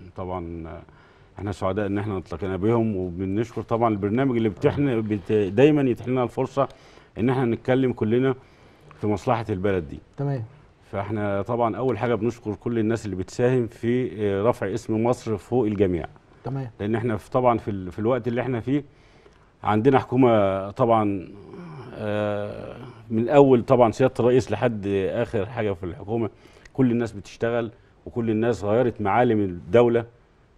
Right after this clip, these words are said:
Speaker 1: من مكان ما كنا بنستورد وبتستهلك لدلوقتي احنا بنزرع وبنصدر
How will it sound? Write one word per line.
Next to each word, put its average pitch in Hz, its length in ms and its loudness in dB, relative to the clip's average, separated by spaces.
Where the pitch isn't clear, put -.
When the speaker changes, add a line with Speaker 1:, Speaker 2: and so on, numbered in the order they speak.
Speaker 1:
من 104 320 0
مكان 117 380 0
ما 113 60 0
كنا 117 300 0
بنستورد 101 720 2
وبتستهلك 101 840 -2
لدلوقتي 107 480 -2
احنا 104 140 -6
بنزرع 110 520 0
وبنصدر 98 800 -4